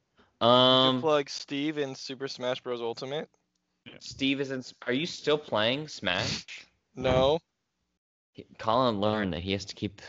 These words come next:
Speaker 2: Switch out of the frame or else I'm gonna yell.
Speaker 1: <laughs>
Speaker 2: <laughs> He's evolved.
Speaker 3: Nintendo
Speaker 2: He's
Speaker 3: might
Speaker 2: become
Speaker 3: sue
Speaker 2: better.
Speaker 3: us.
Speaker 1: Okay, let's bring this home.
Speaker 2: Okay, Colin,
Speaker 3: Country
Speaker 2: thanks.
Speaker 3: road.
Speaker 1: I
Speaker 2: Thanks a
Speaker 1: died.
Speaker 2: lot.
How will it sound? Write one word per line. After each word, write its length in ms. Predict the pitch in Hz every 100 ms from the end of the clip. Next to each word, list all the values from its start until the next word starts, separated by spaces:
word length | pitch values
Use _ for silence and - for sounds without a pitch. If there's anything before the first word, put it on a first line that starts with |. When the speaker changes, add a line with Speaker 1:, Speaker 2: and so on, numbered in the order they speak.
| -
Speaker 2:
Switch 420 | - - 101 104
out 200 | 98 101
of 40 |
the 60 | 90
frame 380 | - - 104 92
or 80 | 80
else 180 | 98 -
I'm 60 | 123
gonna 160 | 107 95
yell. 400 | 95 - 110 87 - - - - -
Speaker 1:
<laughs> 460 | 208 202 - 214 - - - _
Speaker 2:
<laughs> 360 | - _ _
He's 500 | 302 - - 156 127
evolved. 540 | 160 135 120 143 151 147
Speaker 3:
Nintendo 100 | 143
Speaker 2:
He's 80 |
Speaker 3:
might 240 | 139 131 127
Speaker 2:
become 160 | -
Speaker 3:
sue 160 | - 180
Speaker 2:
better. 220 | 165 113
Speaker 3:
us. 60 | 101 - _ _
Speaker 1:
Okay, 160 | 190 202
let's 140 | 202
bring 180 | 214 208
this 140 | 208 208
home. 360 | 196 180 143 - - - _ _ _ _ _ _ - _ - - -
Speaker 2:
Okay, 440 | 170 175 170 107
Colin, 440 | - 123 107 101
Speaker 3:
Country 200 | 110 139
Speaker 2:
thanks. 180 | 147 123
Speaker 3:
road. 60 | 127
Speaker 1:
I 100 | 139
Speaker 2:
Thanks 380 | 139 131 123 117
a 20 |
Speaker 1:
died. 80 | 117
Speaker 2:
lot. 340 | 110 104 92